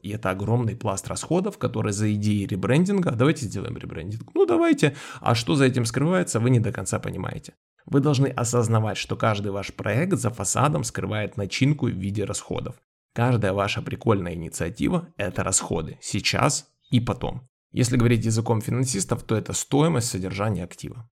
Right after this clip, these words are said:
Например, вы купили машину за сто тысяч долларов. Амортизация, например, за пять лет, чтобы в ноль ее самортизировать, это шестьдесят месяцев будет. То есть стоимость вашей машины вам обойдется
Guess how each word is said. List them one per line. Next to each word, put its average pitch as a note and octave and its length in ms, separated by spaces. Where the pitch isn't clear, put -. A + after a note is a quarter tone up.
Например, D3 380
вы C3 160
купили G2+ 320
машину E3 460
за A#2+ 160
сто B2 200
тысяч A2 360
долларов. G2+ 500
Амортизация, B2 760
например, A#2 420
за G2+ 140
пять G2+ 320
лет, G#2 300
чтобы G2 340
в A2 60
ноль G2+ 220
ее F#2 120
самортизировать, A2+ 800
это - 160
шестьдесят G2 480
месяцев D#2 420
будет. D#2 260
То G#2+ 60
есть G2+ 120
стоимость C3 520
вашей A2 280
машины D3+ 400
вам G2 180
обойдется A#2 760